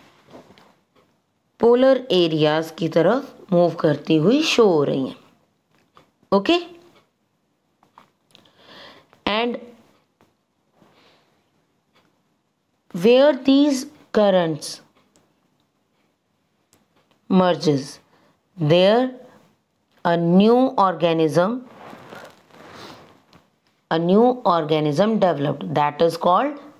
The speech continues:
plankton। Very good। जहाँ ये दोनों वार्म करंट और कोल्ड करंट मिल जाती हैं एक दूसरे से,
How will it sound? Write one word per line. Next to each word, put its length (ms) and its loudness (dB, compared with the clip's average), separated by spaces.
plankton। 960 -2
Very 420 0
good। 240 0
जहाँ 300 0
ये 240 2
दोनों 800 2
वार्म 300 0
करंट 600 0
और 360 -2
कोल्ड 360 0
करंट 480 0
मिल 240 4
जाती 640 0
हैं 340 0
एक 240 -2
दूसरे 420 0
से, 420 -2